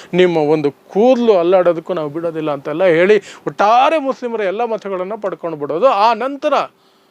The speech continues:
ಏನೂ ಇಲ್ಲ, ಎಲ್ಲ ಲೊಳ್ಳೊಟ್ಟೆ.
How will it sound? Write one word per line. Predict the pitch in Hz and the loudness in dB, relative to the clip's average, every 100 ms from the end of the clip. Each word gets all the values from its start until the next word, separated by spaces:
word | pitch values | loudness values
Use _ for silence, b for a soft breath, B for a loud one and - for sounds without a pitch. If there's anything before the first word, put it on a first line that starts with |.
| b _ - | b _ -6
ಏನೂ | 170 180 165 175 214 | -2 0 0 -4 -6
ಇಲ್ಲ, | 127 | -8
ಎಲ್ಲ | 123 160 151 | -10 -10 -8
ಲೊಳ್ಳೊಟ್ಟೆ. | 233 240 240 214 135 - - - - | -4 -2 0 0 -2 -8 -18 -18 -20